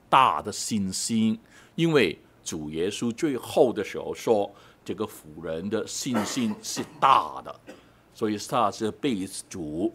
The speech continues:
所称赞的信心。好了，在这今天里面呢，我都发觉很多事了，我们都没办法控制的，是不是？我可以说了，就是刚刚在过往的两个礼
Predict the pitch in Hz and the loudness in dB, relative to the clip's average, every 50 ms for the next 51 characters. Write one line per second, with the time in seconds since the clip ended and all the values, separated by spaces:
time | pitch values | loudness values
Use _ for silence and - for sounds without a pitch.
0 | - _ - - - - - - - - 175 165 147 139 123 117 - - 175 143 | -6 _ -12 -8 -8 -8 -8 -8 -8 -6 -6 -6 -4 -4 -6 -6 -4 0 4 4
1 | 113 95 90 82 80 87 87 - - - 107 90 85 85 - - 107 104 110 107 | 4 4 2 0 -4 -6 -6 -6 -6 -6 -6 -6 -6 -6 -6 -4 -2 0 0 0
2 | - - _ _ _ - - - - - - - _ - - 117 127 147 151 - | -2 -4 _ _ _ -20 -20 -20 -20 -20 -20 -20 _ -4 0 2 4 4 2 0
3 | - - - - 185 165 165 160 156 - - 127 165 185 - - _ _ _ - | -2 -8 -8 -4 0 2 2 2 2 0 -2 -4 -4 -4 -4 -10 _ _ _ -4
4 | - 247 285 262 - 262 233 220 165 113 85 85 78 76 90 101 104 98 90 76 | -2 0 0 0 0 2 0 2 0 -2 -6 -6 -8 -8 -6 -4 -4 -2 -4 -4
5 | - - _ - - 107 117 120 127 - - 175 165 151 123 113 - 90 87 - | -6 -10 _ -6 0 2 2 2 2 0 -4 -4 -2 -2 -4 -2 -4 -4 -4 -4
6 | 92 82 85 143 147 - - - 214 151 98 78 71 - _ - - - _ - | -6 -6 -6 -6 -4 -4 -4 -2 -2 0 -2 -2 -6 -8 _ -20 -20 -20 _ -6
7 | - 110 113 113 139 139 - 202 208 175 101 90 101 - - - 151 156 139 - | 0 0 2 2 2 0 0 0 2 2 2 0 -2 -2 0 0 2 2 0 0
8 | - - - - - - 151 120 101 92 92 - - 113 95 80 69 - - - | -2 -4 -4 -6 -6 -2 0 0 0 0 -2 -4 -4 -4 -4 -4 -6 -8 -8 -6
9 | - 117 117 - 156 139 120 - - _ _ _ - - - - - - _ - | -4 -4 -2 0 0 0 -2 -2 -8 _ _ _ -20 -20 -20 -20 -20 -18 _ 0
10 | 104 123 131 - - 120 127 127 120 - - 147 120 110 98 73 60 - - - | 0 0 2 2 2 2 2 2 0 0 2 4 4 6 6 4 2 0 -2 -2
11 | 123 110 - 120 107 - 156 147 143 147 147 139 131 - 160 - 117 - - - | -2 0 0 -2 -2 -2 -2 -2 -2 -4 -6 -6 -4 -2 -2 -2 -2 -2 -2 0
12 | 156 151 123 98 87 82 78 76 80 82 90 101 - 117 113 98 85 76 78 80 | 2 2 2 2 2 -2 -2 -2 -2 0 0 0 2 2 2 0 0 0 0 0
13 | 107 120 110 87 76 69 76 | 0 0 0 -4 -8 -12 -12